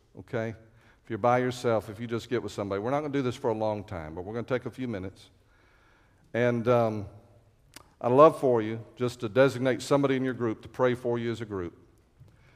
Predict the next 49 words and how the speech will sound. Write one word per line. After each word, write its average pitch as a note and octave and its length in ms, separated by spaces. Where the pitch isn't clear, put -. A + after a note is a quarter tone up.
But B2+ 80
look F3+ 160
at D#3+ 80
those D#3 180
three D3 200
questions. A2 500
Talk D#3+ 300
about C3 260
them A#2+ 100
for A#2 140
just D3 300
a C#3 40
moment. G2+ 360
And C3 100
then D#3 100
pray G3+ 260
over G2 220
them, D2 120
would D#3 220
you? G3+ 120
Would B2+ 120
you C3 60
pray F#3+ 260
over F3 160
those E3 200
three D#3+ 180
questions C#3 500
and A#2+ 140
ask D3+ 180
that A#2+ 120
God C#3 240
would A#2 120
lead D3 240
us D3 160
and B2+ 160
guide A2+ 240
us - 340
as G#2+ 140
a G#2 60
church - 560
in A2 100
what A#2 180
may C3+ 180
very C3+ 240
well A2+ 240
be G#2+ 160
an G#2 100
open G#2+ 300
door E2+ 260